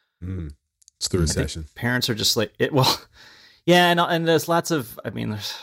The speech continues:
Speaker 2: I don't know if it's just out here, but there's a lot of people who, who do, uh, you know, we're, we're gonna do something for charity instead.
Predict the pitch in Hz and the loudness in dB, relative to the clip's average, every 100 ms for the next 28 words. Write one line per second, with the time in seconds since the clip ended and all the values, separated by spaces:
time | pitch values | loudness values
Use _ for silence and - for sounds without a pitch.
0 | - - 113 107 104 101 - 101 104 95 | -14 -6 -4 -4 -6 -8 -6 -6 -6 -8
1 | - 113 117 107 98 110 101 104 104 104 | -2 2 2 0 -4 -2 -2 -2 -2 -2
2 | - 104 107 107 95 107 104 104 101 _ | -4 -8 -6 -6 -4 -4 -4 -6 -8 _
3 | _ _ _ - 104 101 101 101 101 98 | _ _ _ -4 -2 -2 -2 -4 -4 -6
4 | 101 - _ _ _ _ _ _ _ - | -8 -12 _ _ _ _ _ _ _ -10
5 | - - - - - 113 110 98 - 127 | -6 -4 -6 -10 -10 -8 -6 -6 -8 -10
6 | 135 123 143 117 110 107 110 104 - - | -10 -10 -8 -6 -4 -4 -4 -4 -6 -8
7 | - 143 135 101 90 - - - - | -2 2 2 2 -4 -6 -4 -4 -4